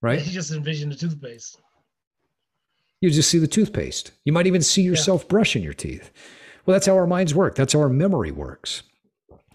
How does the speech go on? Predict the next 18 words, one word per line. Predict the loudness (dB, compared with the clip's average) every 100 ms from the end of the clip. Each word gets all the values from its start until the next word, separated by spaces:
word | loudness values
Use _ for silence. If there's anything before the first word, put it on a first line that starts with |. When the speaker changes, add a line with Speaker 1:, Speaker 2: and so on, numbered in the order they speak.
| _
Speaker 1:
And | -4 0
so | 2
what | 2 2
we're | 0
doing | 0 0 2 4 2 0
in | -2
this | -2 -2
particular | -2 -2 0 0
situation | 2 0 2 4 4 2 -4 -10 -20 -20 -20 -20 -20 -20 -20 _ -2
is | 0 2
you're | 2 2
imbuing | 0 0 2 4 4 4 2 2
that | 0 -2 -6 -4
ball | 0 2 2 0 -2
with | 2 2 2
your | 2 2 4
limiting | 2 0 0 0
belief. | 2 2 0 -8